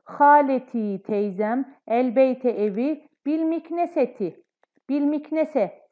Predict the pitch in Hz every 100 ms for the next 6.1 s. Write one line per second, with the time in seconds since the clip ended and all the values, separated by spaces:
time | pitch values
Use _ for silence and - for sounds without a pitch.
0 | _ 233 - 269 285 277 262 262 269 254
1 | 247 226 247 302 - - _ _ - 233
2 | 214 190 175 196 190 208 262 - _ _
3 | _ _ _ _ _ _ _ _ _ _
4 | _ _ _ - _ 208 254 285 349 359
5 | 254 277 - - 233 220 208 185 220 233